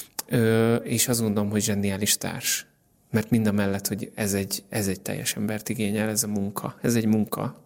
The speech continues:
amellett, hogy csodálatos dolog, gyermeknevelés. Mind a mellett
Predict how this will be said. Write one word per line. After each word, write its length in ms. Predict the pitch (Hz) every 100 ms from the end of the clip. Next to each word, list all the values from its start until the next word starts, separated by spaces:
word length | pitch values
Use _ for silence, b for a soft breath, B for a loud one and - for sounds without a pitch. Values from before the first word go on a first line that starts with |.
| _ -
amellett, 420 | 107 101 95 98
hogy 100 | -
csodálatos 800 | - 98 101 101 104 107 - - - _ _ _ B B B B B
dolog, 460 | - 104 98 - -
gyermeknevelés. 920 | - 104 98 98 104 101 107 135 147 - - _ _ _ _ _ _ _ _ _ _ - - -
Mind 180 | 110
a 60 | 104
mellett 420 | 101 101 104 -